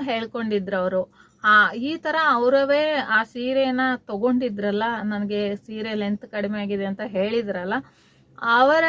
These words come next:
ವಿಡಿಯೋನೇ ನನಗೆ ಅವಾಗವಾಗ ಸಜೆಸ್ಟ್ ಆಗ್ತಾ ಇತ್ತು, ಹೊಸ ವಿಡಿಯೋಗಳೆಲ್ಲ. So ನಾನು ನೋಡೋಣ ಅಂತ ಹಂಗೆ ಅವ್ರು ಬಂದಿದ್ದ ವಿಡಿಯೋಗಳೆಲ್ಲ ಕಂಟಿನ್ಯೂ ಆಗಿ ನೋಡ್ತಾ ಇದ್ದೆ.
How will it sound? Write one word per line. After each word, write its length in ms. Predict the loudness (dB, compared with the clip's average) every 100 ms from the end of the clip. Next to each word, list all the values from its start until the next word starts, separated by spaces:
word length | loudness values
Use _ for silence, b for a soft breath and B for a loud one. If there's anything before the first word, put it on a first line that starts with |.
| 2
ವಿಡಿಯೋನೇ 800 | 0 -2 2 2 4 2 0 -2
ನನಗೆ 360 | -4 -4 0 2 2 2 2
ಅವಾಗವಾಗ 580 | 2 2 -2 -4 -2 -2
ಸಜೆಸ್ಟ್ 520 | -4 -6 -6 -8 -6
ಆಗ್ತಾ 440 | -6 -6 -4 -2 0
ಇತ್ತು, 320 | -2 -4 -6
ಹೊಸ 440 | -6 -6 -6 -4 -2
ವಿಡಿಯೋಗಳೆಲ್ಲ. 680 | -2 -2 -2 -4 -6 -6 -4 -4 -6 b b b b -12
So 180 | -8 -2
ನಾನು 460 | 0 0 -2 -2
ನೋಡೋಣ 420 | 0 2 4 4 2 0 -2
ಅಂತ 220 | -6 -2
ಹಂಗೆ 500 | -2 0 -2 -2 -2
ಅವ್ರು 300 | 0 -2 -4
ಬಂದಿದ್ದ 440 | -4 -2 0 -2 0
ವಿಡಿಯೋಗಳೆಲ್ಲ 600 | 2 4 4 2 2 0
ಕಂಟಿನ್ಯೂ 580 | 0 -2 -2 -6 -8 -8
ಆಗಿ 280 | -8 -10 -4
ನೋಡ್ತಾ 440 | -2 -2 -4 -6
ಇದ್ದೆ. 420 | -6 -6 -8 -8